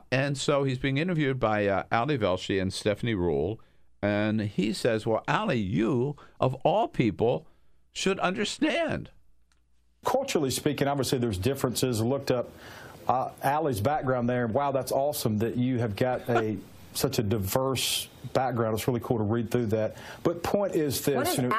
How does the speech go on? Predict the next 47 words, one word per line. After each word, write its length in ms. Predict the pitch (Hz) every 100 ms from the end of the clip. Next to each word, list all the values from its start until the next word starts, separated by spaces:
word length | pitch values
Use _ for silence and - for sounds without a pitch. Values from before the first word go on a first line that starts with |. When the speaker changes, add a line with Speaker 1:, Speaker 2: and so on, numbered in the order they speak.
| 247
Speaker 3:
Ali's 220 | 294 285
Speaker 2:
each 40 |
culture 360 | - 185 - -
Speaker 3:
background 240 | 202 143
Speaker 2:
has 80 | 180
a 60 | 196
Speaker 3:
have 140 | 214 208
to 100 | 220
do 160 | 185
with 160 | 226 185
dating 400 | 214 233 226 220 -
a 80 | 185
fourteen-year-old? 1120 | - 233 226 226 247 277 208 156 135 110 - - - - - - - - - -
Speaker 2:
Uh, 160 | 131 139
I'm, 160 | 147
I'm, 380 | 156 - 135 123 -
I'm 120 | 131
not 160 | 139 123
finished 320 | 135 120 -
with 80 | 120
the 60 | 101
context 500 | 120 117 110 - 107
of 120 | 98
it. 20 |
Speaker 3:
Well, 180 | 262 - - - -
please 240 | - 330 277
Speaker 2:
Po-, 20 |
Speaker 3:
answer. 280 | 285 330 -
Speaker 2:
point 100 | 190
Speaker 3:
What 120 | 214 277
Speaker 2:
of 100 | 160
Speaker 3:
is 60 |
Speaker 2:
it 40 | 147
is 160 | 127
Speaker 3:
Ali's, 200 | 143 131 -
Speaker 2:
this. 40 | -
Speaker 3:
what 120 | 262
does 180 | 349 294 -
Ali 320 | 226 262 294
Velshi's 520 | 233 233 240 - 226
background 600 | - 208 214 196 156 147 147 - -
have 240 | - 220 226
to 80 |
do 200 | 226 214 220
with 140 | 202
dating 320 | 202 196 202 196
under 320 | 208 208 202